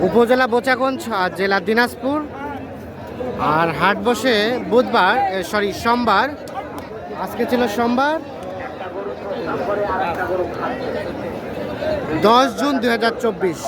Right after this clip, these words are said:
আর এই যে আপনারা যে গরুগুলো দেখছেন, মাঝারি সাইজের গরু, এই গরুগুলো সব থেকে বেশি আমদানি হয় এই হাটে। মোটামুটি আমরা আপনাদের ষাট থেকে সত্তর, আশি, নব্বইয়ের মধ্যে যে কুরবানিযোগ্য ষাঁড়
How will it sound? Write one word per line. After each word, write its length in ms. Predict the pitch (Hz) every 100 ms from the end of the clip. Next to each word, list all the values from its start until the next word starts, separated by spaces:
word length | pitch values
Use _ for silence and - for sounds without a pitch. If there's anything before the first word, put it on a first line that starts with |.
| 147 139 143 - - - - - 143
আর 140 | 151 - -
এই 140 | 247
যে 120 | 233
আপনারা 360 | 269 233 262 254
যে 140 | 220 214
গরুগুলো 340 | 208 202 208
দেখছেন, 320 | 196 185 240
মাঝারি 340 | 220 175 190 190
সাইজের 260 | 196 185
গরু, 220 | 180 190 285 302 - - - - -
এই 140 | 190
গরুগুলো 340 | 208 220 233 226
সব 140 | 233 220
থেকে 140 | 226
বেশি 180 | 220 226
আমদানি 300 | 208 214 208
হয় 140 | 202
এই 120 | 196 175
হাটে। 260 | 175 247 330 - 226 202 - - - - 139
মোটামুটি 500 | 175 190 233 247 269
আমরা 240 | 226 226 233
আপনাদের 340 | 233 233 240
ষাট 320 | 226 - 202 220 -
থেকে 260 | 208 226 220 208 - - - - - -
সত্তর, 340 | 208 214 240 220
আশি, 220 | 214 220
নব্বইয়ের 400 | 202 202 226 254
মধ্যে 260 | 247 214 214
যে 140 | 190 190
কুরবানিযোগ্য 520 | 202 196 202 190 185 180
ষাঁড় 340 | - 175